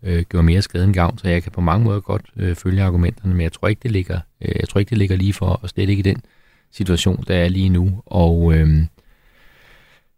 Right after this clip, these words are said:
øh, altså dem, der bliver dømt, øh, for, øh, at overtræde racismeparagrafen,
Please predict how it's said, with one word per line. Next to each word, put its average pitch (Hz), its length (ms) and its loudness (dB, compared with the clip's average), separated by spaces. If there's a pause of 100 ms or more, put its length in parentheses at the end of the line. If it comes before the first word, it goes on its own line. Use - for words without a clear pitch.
(160)
øh, 82 400 -2 (320)
altså - 220 -10
dem, 92 120 0
der 113 80 2
bliver 92 180 -4 (100)
dømt, - 420 -6 (180)
øh, 90 300 -4
for, 85 360 -2 (200)
øh, 90 340 2
at - 100 -2
overtræde 95 520 -2
racismeparagrafen, 82 1040 -4